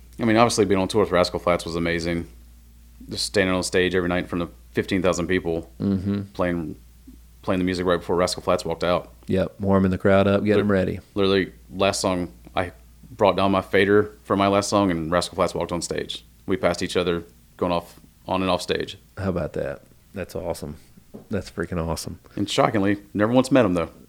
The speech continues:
Speaker 2: Really?
Speaker 1: Never said a single word to him.
Speaker 2: Wow.
Speaker 1: The whole tour, did twenty-five or thirty dates, never shook anybody's hand.
Speaker 2: Holy cow. So, uh,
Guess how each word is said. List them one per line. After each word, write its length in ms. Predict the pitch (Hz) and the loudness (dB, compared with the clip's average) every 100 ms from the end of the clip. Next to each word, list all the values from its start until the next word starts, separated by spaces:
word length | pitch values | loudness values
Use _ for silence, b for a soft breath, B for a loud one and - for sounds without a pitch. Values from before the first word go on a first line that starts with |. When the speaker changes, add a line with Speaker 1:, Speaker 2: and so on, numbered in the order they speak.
| _ - | _ 4
Speaker 2:
Really? 480 | 123 226 160 69 - - | 10 12 12 8 -4 -2
Speaker 1:
Never 260 | 104 127 | 4 4
said 180 | 120 123 | 4 2
a 20 | |
single 240 | 113 127 117 | 4 4 4
word 180 | 98 - | 4 2
to 80 | 87 | -4
him. 180 | 78 - - | -4 -10 -4
Speaker 2:
Wow. 640 | 127 139 135 107 95 92 - _ - | 6 8 8 6 2 -6 -16 _ -2
Speaker 1:
The 100 | 85 | 4
whole 200 | 117 117 | 6 6
tour, 220 | 107 92 | 4 2
did 220 | 101 90 - - | 2 0 -6 -6
twenty-five 380 | 123 120 117 110 | 0 2 4 2
or 40 | |
thirty 240 | 104 110 107 | 4 2 6
dates, 440 | 110 104 - - - _ _ - | 4 4 -4 -12 -16 _ _ -2
never 200 | 101 101 | 0 2
shook 280 | - 110 - | 2 0 0
anybody's 320 | 101 98 95 | 0 2 2
hand. 240 | 78 78 85 - - | -2 -8 -10 -14 -2
Speaker 2:
Holy 360 | 127 160 120 110 | 2 6 6 6
cow. 480 | 139 131 101 98 87 | 6 6 4 0 -8
So, 540 | - 139 135 127 120 - b b | -2 6 8 10 8 6 b b
uh, 60 | - | -16